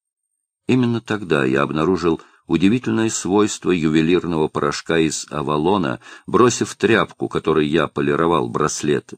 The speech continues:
в горящий камин. К счастью, порошка на тряпке было совсем немного, а я был в комнате один. Я мог получить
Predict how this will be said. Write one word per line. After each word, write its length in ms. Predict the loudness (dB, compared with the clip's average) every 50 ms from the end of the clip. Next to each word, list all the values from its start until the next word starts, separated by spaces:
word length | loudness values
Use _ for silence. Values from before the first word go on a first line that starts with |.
| _
в 140 | -14 -12 -6
горящий 460 | -4 -2 -2 -2 -2 -2 -6 -8 -10
камин. 480 | -10 -8 -8 -8 -6 -8 -10 -12 -14 -18 _ _ _ _ _ _ _ _ _ _ _ _ _ _ _ -20 -20 _ _
К 60 | -8
счастью, 480 | -6 0 2 2 2 2 -2 -2 -4 -2
порошка 540 | -2 0 -2 -2 -2 -4 -4 -2 -2 -2
на 120 | 0 -2 -4
тряпке 500 | -4 -2 -2 -2 -2 -2 -4 -6 -6 -4
было 260 | -2 -2 -2 -2 -2
совсем 440 | -4 -6 -8 -8 -6 -6 -4 -4 -2
немного, 540 | -2 -2 0 0 0 0 0 -2 -6 -8 _ _ _ _ _ _ _ -6
а 160 | -4 -2 0
я 180 | 2 2 2 0
был 140 | 0 -2 -4
в 100 | -4 -6
комнате 460 | -6 -4 -4 -4 -4 -6 -6 -6 -6
один. 340 | -6 -6 -6 -6 -8 -8 -10 _ _ _ _ _ _ _ _ _ _ _ _ _ _ _ _ _ _ _ _ _ _ _ _
Я 260 | -16 -6 -4 -2 -2
мог 300 | 0 0 -2 -2 -4 -6
получить 640 | -6 -4 -4 -4 -4 -4 -4 -4 -6 -6 -10 -20